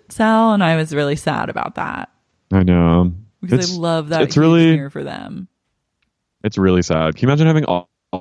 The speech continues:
Speaker 2: all your shit, like, in public, a public auction?
Speaker 1: Also, they said that all their belongings are only gonna total fifty-one thousand dollars. That's not that much money.
Speaker 2: I, I bet a lot of it was, like, knockoff.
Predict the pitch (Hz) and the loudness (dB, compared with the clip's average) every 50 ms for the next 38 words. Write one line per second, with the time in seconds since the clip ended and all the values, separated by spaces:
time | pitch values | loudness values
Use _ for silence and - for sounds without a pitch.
0 | - - 98 95 95 95 95 90 - 90 90 80 80 87 85 85 82 80 - 92 | -8 -2 0 2 2 2 2 0 0 0 0 0 0 -2 -2 -2 -4 -6 -4 -4
1 | 85 78 85 82 80 - - - _ _ _ _ _ _ _ _ _ _ _ _ | -2 0 0 0 0 -2 -6 -18 _ _ _ _ _ _ _ _ _ _ _ _
2 | _ _ _ _ _ _ _ _ _ _ _ - - - - 92 85 90 90 - | _ _ _ _ _ _ _ _ _ _ _ -10 -8 -4 -2 0 0 0 0 0
3 | - - - - - 92 92 95 95 98 101 98 98 - _ _ _ _ _ _ | 0 0 -2 0 0 2 2 4 4 2 2 0 -4 -12 _ _ _ _ _ _
4 | _ _ - 185 196 - 262 269 254 277 254 - 254 233 208 214 - - - 151 | _ _ -8 -6 -2 0 2 2 2 2 0 2 0 0 2 0 0 0 2 2
5 | 156 160 180 190 190 190 190 175 170 156 151 156 160 170 180 180 175 175 165 - | 4 4 4 2 2 2 2 0 2 2 2 2 2 2 2 2 2 2 0 0
6 | - 156 160 165 165 160 165 165 160 160 - - 165 147 147 151 151 - - - | 0 0 0 2 2 2 2 2 2 0 0 -2 -2 0 2 0 0 -2 -2 -4
7 | 143 139 - - 180 165 170 165 165 - - 139 139 147 147 147 151 160 143 139 | -4 -2 0 0 2 2 4 2 2 2 0 0 0 0 0 0 0 0 0 0
8 | 127 135 147 151 165 170 185 202 214 214 - - - _ _ _ _ _ _ _ | 0 0 0 0 0 2 2 0 0 -2 -6 -10 -20 _ _ _ _ _ _ _
9 | _ _ _ _ _ _ _ _ _ _ _ _ _ _ _ _ _ _ _ _ | _ _ _ _ _ _ _ _ _ _ _ _ _ _ _ _ _ _ _ _
10 | _ _ _ _ _ _ _ _ - 175 165 - 170 160 180 233 247 226 185 - | _ _ _ _ _ _ _ _ -6 -4 -2 0 0 0 0 0 0 0 0 -2
11 | - 143 139 139 156 190 175 - - - - 175 180 _ _ _ _ _ _ _ | -4 -4 -4 -2 -2 -2 -2 -4 -6 -10 -12 -12 -14 _ _ _ _ _ _ _
12 | _ _ _ _ - - 87 - _ - 101 98 123 131 123 98 90 95 95 92 | _ _ _ _ -8 -8 -8 -8 _ -4 -2 0 2 2 2 2 2 2 2 2
13 | 87 87 87 85 78 78 78 80 76 80 - 76 73 71 78 80 87 - - _ | 2 2 2 0 0 -2 -4 -4 -4 -4 -6 -6 -4 -2 -2 -2 -4 -6 -8 _